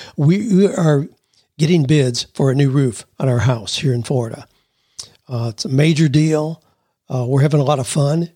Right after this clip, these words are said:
knowing we're gonna be able to choose colors, design, and all those kind of things. And there's some great companies here. But again, in screening those companies, I'm not asking them, "Where do you go to church on Sunday?"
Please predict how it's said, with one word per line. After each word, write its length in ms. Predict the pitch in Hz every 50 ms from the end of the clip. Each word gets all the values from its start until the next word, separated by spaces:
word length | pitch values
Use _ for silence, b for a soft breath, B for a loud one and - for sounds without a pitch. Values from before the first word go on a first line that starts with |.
| _ _
knowing 300 | - 135 139 143 143 135
we're 80 | 135 135
gonna 160 | 139 127 131
be 100 | 139 139
able 140 | 131 123 113
to 80 | 107
choose 320 | 95 - - 156 143 131 -
colors, 420 | - 151 156 143 143 143 139 123
design, 600 | - 131 120 113 147 139 139 139 139 151 147 127
and 100 | 117 110
all 140 | 113 143 156
those 180 | 147 147 135
kind 220 | - - 151 135 131
of 60 | 123
things. 340 | - 143 139 143 143 - B B B B B B B B B -
And 140 | 147 131
there's 140 | 131 123 113
some 180 | - 139 120 120
great 380 | 110 147 143 147 156 160 -
companies 440 | - - 156 143 127 147 123 113 104
here. 240 | - 143 117 104 98 B B B B B _
But 320 | 175 156 160 - - _ _
again, 260 | 160 139 160 165 170
in 100 | 160 143
screening 400 | 127 - - - 185 208 214 202
those 180 | 196 202 180 -
companies, 640 | - - 175 214 220 - 160 123 107 110 117 - B B B B B B B B
I'm 180 | - - 180 214
not 180 | 220 214 208
asking 420 | 220 220 208 208 - - - 165 135
them, 160 | 131 135 131
"Where 140 | 139 160 190
do 60 | 196
you 100 | 185 151
go 100 | 165 147
to 100 | 139 131
church 340 | - - 269 247 - - -
on 160 | 131 117 113
Sunday?" 440 | - - 143 120 117 113 120 127